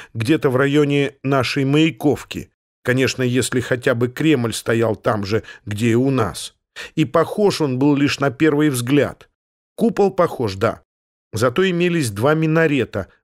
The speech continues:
вырастающие прямо из купола, облицованные голубой плиткой пилоны,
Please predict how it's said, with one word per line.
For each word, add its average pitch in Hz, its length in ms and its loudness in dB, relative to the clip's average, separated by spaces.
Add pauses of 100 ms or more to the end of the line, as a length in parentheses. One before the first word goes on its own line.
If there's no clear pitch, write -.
вырастающие 135 880 0
прямо 120 480 0
из 131 160 -2
купола, 101 540 -4 (260)
облицованные 143 880 0
голубой 131 480 0
плиткой 147 500 -2
пилоны, 143 720 0